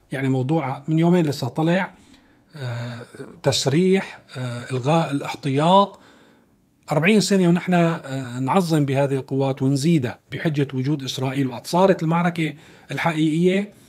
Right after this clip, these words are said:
سحبنا الجيش من الحدود ب-، بذرائع معينة لحتى نقمع الشعب السوري نفسه. وعندما أصبحت إسرائيل في داخل الأراضي السورية، بنشوف قائد الجيش والقوات المسلحة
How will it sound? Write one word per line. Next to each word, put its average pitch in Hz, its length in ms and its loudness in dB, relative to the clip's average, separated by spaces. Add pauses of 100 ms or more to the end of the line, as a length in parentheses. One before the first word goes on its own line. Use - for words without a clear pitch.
(600)
سحبنا 208 440 4
الجيش 165 520 4 (120)
من 156 160 2
الحدود 139 680 0 (120)
ب-، 131 260 -2
بذرائع 131 840 0
معينة 147 400 0
لحتى 147 340 -6
نقمع 147 420 -4
الشعب 127 440 -4
السوري 135 480 -4 (360)
نفسه. 196 540 -2 (480)
وعندما 165 520 2 (160)
أصبحت 196 540 0
إسرائيل 165 400 -2
في 156 120 0
داخل 190 300 4
الأراضي 175 360 0
السورية، 185 480 -2
بنشوف 180 320 0
قائد 170 320 -2
الجيش 156 320 -2
والقوات 151 460 -4
المسلحة 175 720 -2